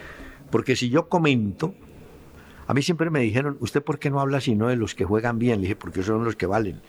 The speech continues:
Los que juegan mal son una cantidad, eso no me interesa. Los que juegan bien, ¿no?". ¿Qué es lo que pasa hoy? Hoy hablan es de Cristiano y de Messi. Puede haber diez tipos al lado, pero no, es, esos son los que,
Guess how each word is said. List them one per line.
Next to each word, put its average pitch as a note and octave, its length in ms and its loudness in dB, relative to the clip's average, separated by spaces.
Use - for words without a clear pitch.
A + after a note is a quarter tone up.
Los G2+ 120 -2
que F#2 100 -2
juegan G2 300 0
mal A2 160 -2
son A2+ 120 -2
una A2+ 120 -2
cantidad, F#2+ 420 -2
eso G2+ 120 -2
no G2+ 80 -4
me G#2+ 80 -2
interesa. G#2 460 -2
Los F#2+ 180 -2
que - 140 -4
juegan A2 440 -2
bien, G#2 280 0
¿no?". G#2+ 140 -2
¿Qué A#2+ 80 2
es C3 60 2
lo D3+ 80 -2
que A2+ 120 0
pasa C3 320 0
hoy? C3+ 260 0
Hoy A#2 160 2
hablan C3+ 220 0
es C3 100 0
de B2+ 100 2
Cristiano D3+ 720 -2
y A#2 120 2
de G2 120 0
Messi. A2 360 0
Puede A#2+ 160 4
haber C3+ 220 2
diez C3 180 2
tipos C3 300 0
al A#2 100 0
lado, C3 240 0
pero F#2+ 160 -2
no, A2 200 0
es, - 320 -6
esos A#2 220 0
son B2 180 0
los B2 160 -2
que, E2+ 280 -6